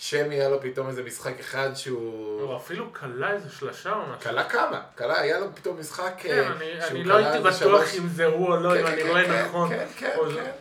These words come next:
Speaker 1: אה, זה מבלבל עם התספורת, אה, ש-, שכבר אין לו, אבל, אה, כן, היה לו משחק אחד מאוד מרשים מהתחום הזה, ואיזה שלוש שלשות לדעתי,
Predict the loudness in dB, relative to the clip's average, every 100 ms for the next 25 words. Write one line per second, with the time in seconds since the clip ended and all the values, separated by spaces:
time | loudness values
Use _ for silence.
0 | -16 -20 -8 -4 -4 -4 -4 0 2 6
1 | 4 4 -4 -6 0 2 2 -2 -2 -2
2 | -2 -4 -8 -10 -10 -14 -18 -18 -12 -10
3 | -4 -4 -2 -4 -6 -10 -20 -20 -20 _
4 | -12 -10 -8 -6 -6 -6 -6 -8 -10 -12
5 | -8 -4 -2 -2 -4 -4 -8 -12 -10 -6
6 | -6 -4 -4 -4 -6 -10 -10 -12 -8 -10
7 | -10 -12 -8 -6 -4 -4 -4 -6 -10 -12
8 | -12 -12 -12 -16 -16 -12 -6 -6 -6 -10
9 | -8 -6 -6 -8 -6 -6 -6 -14